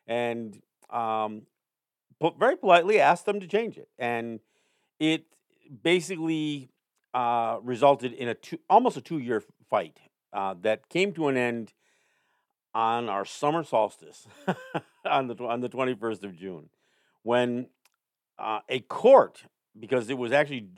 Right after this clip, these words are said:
this, this issue was actually pushed into the state Supreme Court system, um, and the courts basically ruled, uh,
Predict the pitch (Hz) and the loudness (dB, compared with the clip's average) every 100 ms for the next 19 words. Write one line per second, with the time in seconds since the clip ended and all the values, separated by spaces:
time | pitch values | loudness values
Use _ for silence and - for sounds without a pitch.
0 | _ 113 151 147 139 131 131 160 151 117 | _ -10 -10 -10 -14 -12 -8 -6 -4 0
1 | 135 160 - 139 117 _ _ _ _ - | 2 2 0 -8 -8 _ _ _ _ 0
2 | 202 185 - 170 175 151 151 143 131 120 | 2 2 0 -2 -2 -4 -6 -6 -6 -12
3 | _ _ _ _ 120 - - 151 147 131 | _ _ _ _ -12 -10 -2 -2 -2 -8
4 | 131 131 113 - 127 120 - 107 - 98 | -4 -4 -4 -2 0 0 -6 -14 -12 -16
5 | 92 _ _ _ _ _ _ _ _ - | -16 _ _ _ _ _ _ _ _ -4
6 | 107 101 98 104 110 _ _ - 120 120 | -4 -2 -4 -4 -12 _ _ -8 -4 -4
7 | 117 110 104 _ _ _ - 123 - 160 | -6 -8 -14 _ _ _ -10 -10 0 2
8 | 156 - 147 120 120 117 104 117 113 110 | 2 0 -2 -2 -8 -8 -8 -8 -6 -8
9 | 87 _ _ _ _ _ - 104 104 98 | -10 _ _ _ _ _ -10 -6 -6 -8
10 | 98 | -10